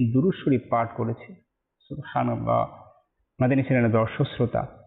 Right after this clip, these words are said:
দুরূদ শরীফের কত বরকত, কত ফজিলত, কত মহত্ব রয়েছে আমরা শ্রবণ করলাম এই হাদিসের মাধ্যমে, যে একজন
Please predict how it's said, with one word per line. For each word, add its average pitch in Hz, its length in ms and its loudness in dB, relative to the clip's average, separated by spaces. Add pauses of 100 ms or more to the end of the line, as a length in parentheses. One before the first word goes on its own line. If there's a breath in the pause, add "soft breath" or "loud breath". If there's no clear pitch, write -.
(840)
দুরূদ 135 180 4
শরীফের 127 340 0
কত 127 240 0
বরকত, 113 440 2 (800)
কত 131 300 0
ফজিলত, 135 400 4
কত 131 140 0
মহত্ব 127 500 2
রয়েছে 110 340 2
আমরা 113 300 2 (220)
শ্রবণ 135 280 2
করলাম 120 320 2
এই 120 60 4
হাদিসের 123 460 2
মাধ্যমে, 113 480 4 (540 soft breath)
যে 110 140 4
একজন 120 240 2